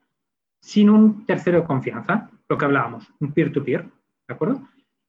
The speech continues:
Eh, basado en una moneda digital en este caso sería Bitcoin, con la B en minúscula, que es la, la moneda, y B mayúscula, que es la, la blockchain,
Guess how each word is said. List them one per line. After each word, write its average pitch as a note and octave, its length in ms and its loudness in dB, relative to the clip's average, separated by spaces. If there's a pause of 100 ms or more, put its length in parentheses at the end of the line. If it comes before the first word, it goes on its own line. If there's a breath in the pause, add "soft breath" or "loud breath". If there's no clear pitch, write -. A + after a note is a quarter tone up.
(140)
Eh, E3+ 120 2
basado F#3+ 380 2
en G3 80 4
una F3 200 2
moneda E3+ 800 0
digital E3+ 640 0 (240)
en C#3+ 40 -6
este - 160 -6
caso E3 200 -6
sería B2 400 -4 (160)
Bitcoin, G3 720 0
con C3 260 -4
la C3 160 -4
B C#3 400 0 (200)
en B2+ 120 -6
minúscula, D3 600 0
que C#3+ 140 0
es C#3 180 -6
la, B2+ 440 -2 (460 soft breath)
la B2+ 140 -4
moneda, G#3 480 2
y C#3 160 4
B C#3+ 160 2
mayúscula, D3+ 680 0
que C3+ 100 -4
es C3 100 -6
la, A2+ 260 -6
la A2 140 -12
blockchain, F3+ 560 -2